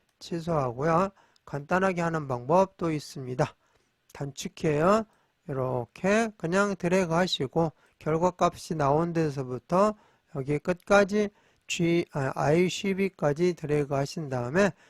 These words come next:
수식 입력줄 클릭하시고 여기서 컨-,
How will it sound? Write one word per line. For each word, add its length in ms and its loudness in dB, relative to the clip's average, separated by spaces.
수식 520 -2
입력줄 1040 0
클릭하시고 800 -2
여기서 500 0
컨-, 340 0